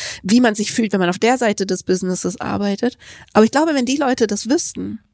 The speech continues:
also mehr Einblick noch hätten in die tatsächlichen Umstände des über vier Jahre oder zehn Jahre gesehenen Arbeits- und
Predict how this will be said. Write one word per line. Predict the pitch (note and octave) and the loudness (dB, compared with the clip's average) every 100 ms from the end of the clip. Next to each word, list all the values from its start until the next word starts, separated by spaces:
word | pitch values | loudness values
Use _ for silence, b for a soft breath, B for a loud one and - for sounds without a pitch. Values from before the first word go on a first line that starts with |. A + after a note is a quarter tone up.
| _ _ _ _ _ _ _ _ _ _ _ | _ _ _ _ _ _ _ _ _ _ _
also | G3+ F#3 | 2 2
mehr | F#3 G3 D#4 E4+ C#4 | 0 2 2 2 2
Einblick | A3 A#3 A3 F3+ E3+ | 0 -2 -2 -2 0
noch | D#3+ - | -2 0
hätten | F3 E3+ | -2 0
in | E3+ | -2
die | F3 | -2
tatsächlichen | F3 F3+ - C4 D#4 A#3+ A3 A3 A3 G#3 G#3 _ _ - | -2 -2 0 -2 -2 -2 -6 -6 -8 -10 -12 _ _ 2
Umstände | A#3+ C4 - A3 G3+ G#3 G3+ A3 - _ _ _ _ _ - | 2 2 0 -4 -4 -4 -4 -6 -8 _ _ _ _ _ 0
des | F#3+ F3 - _ _ _ _ _ _ _ _ _ _ _ _ _ _ - | 2 2 -2 _ _ _ _ _ _ _ _ _ _ _ _ _ _ 2
über | F#3 G3 | 2 2
vier | - G#4 | 0 -2
Jahre | D4 C4+ - A#3+ A#3 | 0 0 0 0 -2
oder | D#3+ D#3+ | -2 -2
zehn | - D4 | 0 0
Jahre | A#3+ A3+ G#3+ | 2 0 0
gesehenen | G3 F3+ G3+ G3+ F#3 | 0 -2 -2 -2 -4
Arbeits- | - G3+ A#3+ A3+ G#3 - | -2 -2 2 0 0 -2
und | F#3+ F3+ | -4 -6